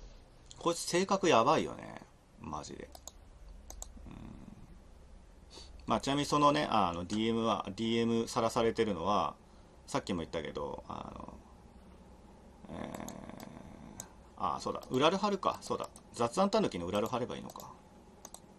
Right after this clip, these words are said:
これっすね。これ、各自見てもらえれば。このスレッドの、えー、これ開けたら、ひ-、開けますよね。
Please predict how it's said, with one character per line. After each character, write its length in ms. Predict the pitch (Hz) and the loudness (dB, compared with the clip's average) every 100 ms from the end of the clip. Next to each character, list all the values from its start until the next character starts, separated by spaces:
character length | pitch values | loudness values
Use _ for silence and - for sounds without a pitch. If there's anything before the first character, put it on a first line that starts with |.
| - - - - - - - - - - - - - - - - | -20 -20 -20 -20 -20 -20 -20 -20 -20 -20 -20 -20 -20 -20 -20 -6
こ 140 | - | 2
れ 60 | 131 | 4
っ 20 | |
す 180 | 151 - | 2 -4
ね。 180 | 60 - - - 135 101 - | -10 -14 -18 -8 -6 -6 -4
こ 120 | 113 | 0
れ、 120 | 117 - | 0 -4
各 180 | 135 104 | -6 -4
自 140 | 85 | -6
見 120 | 82 | -8
て 100 | 80 | -10
も 120 | 73 | -10
ら 100 | 67 - | -8 -8
え 20 | |
れ 80 | - | -8
ば。 120 | - - - - - - - - - - - - - - - - - - | -10 -14 -18 -18 -20 -20 -20 -20 -20 -18 -18 -20 -20 -20 -20 -20 -20 -4
こ 120 | 143 | 4
の 100 | 143 | 4
ス 200 | - 147 | 4 2
レ 100 | 139 | 2
ッ 60 | - - | 2 2
ド 140 | 135 | 4
の、 380 | 135 240 98 - - - - - - - - - - - | 6 6 4 2 -6 -20 -20 -20 -20 -20 -20 -20 -20 -12
え 960 | 104 95 92 90 85 85 82 82 82 76 | -4 -2 -2 -4 -4 -6 -6 -8 -8 -10
ー、 0 | 78 | -2
こ 120 | 185 | 0
れ 80 | 185 | 2
開 220 | - 165 | 4 6
け 80 | 151 | 6
た 120 | - | 2
ら、 60 | - | -2
ひ-、 160 | - 156 - | -4 -4 0
開 100 | 143 | 0
け 120 | 143 147 | 2 0
ま 100 | 139 | -2
す 100 | - | -4
よ 80 | |
ね。 180 | - - | -8 -10